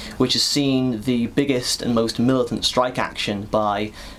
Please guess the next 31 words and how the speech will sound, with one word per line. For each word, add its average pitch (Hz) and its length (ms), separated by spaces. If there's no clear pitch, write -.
university 123 540
workers, 117 540
and 104 60
particularly 110 520
lecturers, 110 680
in 113 320
living 113 240
memory. 123 440
Um, 110 380
it 117 100
involved 113 480
thousands 127 840
of - 140
university 113 480
workers, 135 760
um, 107 520
both 120 320
academic 113 640
and 107 320
support - 360
staff, 120 500
and 127 100
it - 80
also 135 300
saw 120 580
a 113 180
huge 143 600
wave 123 440
of 107 140
grassroots 120 640
solidarity 113 1000